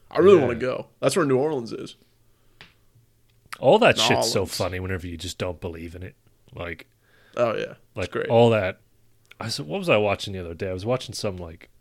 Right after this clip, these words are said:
Speaker 2: shit the other day that was, like, to do with that. It's one of those weird religions where they're, like, chicken bones and all this shit, and you're just like, "What are you people doing?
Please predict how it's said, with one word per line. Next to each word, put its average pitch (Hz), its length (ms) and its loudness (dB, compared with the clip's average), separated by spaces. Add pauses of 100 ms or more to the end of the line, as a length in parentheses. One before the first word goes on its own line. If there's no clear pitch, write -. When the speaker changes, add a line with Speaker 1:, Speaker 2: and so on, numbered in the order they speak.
(240)
Speaker 2:
shit - 320 -6
the 92 100 -8
other 85 160 -6
day 90 460 -6
that - 120 -8
was, 90 180 -8
like, 90 240 -10
to - 100 -14
do 98 140 -4
with 92 180 -8
that. 98 280 -6 (320)
It's - 120 -20
one 127 100 2
of 120 80 4
those 107 200 4
weird 101 240 0
religions 95 520 -2
where 98 100 -8
they're, 95 180 -6
like, 92 300 -10 (360)
chicken 104 360 -4
bones 92 480 -4
and 87 340 -14 (520)
all 98 160 -2
this 92 120 -4
shit, - 360 -4
and 107 100 -8
you're 123 80 -2
just - 180 -8
like, 147 200 -6
"What 240 140 0
are - 40 -6
you 92 160 -6
people 95 300 -8
doing? 85 320 -14